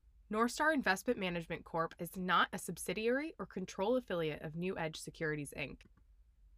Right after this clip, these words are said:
The information provided in this commentary is not an offer to sell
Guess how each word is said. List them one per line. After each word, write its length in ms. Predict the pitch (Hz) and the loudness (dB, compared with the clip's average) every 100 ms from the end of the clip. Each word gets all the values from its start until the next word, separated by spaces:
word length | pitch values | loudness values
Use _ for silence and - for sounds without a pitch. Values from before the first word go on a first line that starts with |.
| _ - | _ -4
The 100 | 208 | 2
information 540 | 262 370 277 240 240 | 2 2 0 2 2
provided 480 | 240 190 175 175 185 | 2 4 4 4 -2
in 100 | 185 | -4
this 140 | 180 | -6
commentary 640 | - 180 160 165 175 165 170 | -4 -4 -4 -4 -2 -2 -2
is 200 | 175 185 | -6 -4
not 340 | 180 175 - | 2 2 2
an 100 | 262 | 0
offer 280 | 185 180 170 | 0 -2 -4
to 100 | 175 | -8
sell 440 | - 190 214 320 | 0 4 4 2